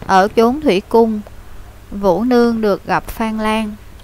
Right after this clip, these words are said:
người cùng làng với Trương Sinh. Nghe Phan Lan kể chuyện nhà, Vũ Nương thương nhớ chồng con muốn về dương thế. Nàng đã nhờ Phan Lan về nói với Trương Sinh rằng hãy lập đàn giải oan,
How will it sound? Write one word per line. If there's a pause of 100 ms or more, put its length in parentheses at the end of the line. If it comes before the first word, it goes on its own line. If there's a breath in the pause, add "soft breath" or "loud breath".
(340)
người
cùng
làng
với
Trương
Sinh. (1080 loud breath)
Nghe
Phan
Lan
kể
chuyện
nhà, (260)
Vũ
Nương
thương
nhớ
chồng (140)
con
muốn
về
dương
thế. (880 loud breath)
Nàng
đã
nhờ
Phan
Lan
về
nói
với
Trương
Sinh
rằng
hãy
lập (100)
đàn
giải
oan,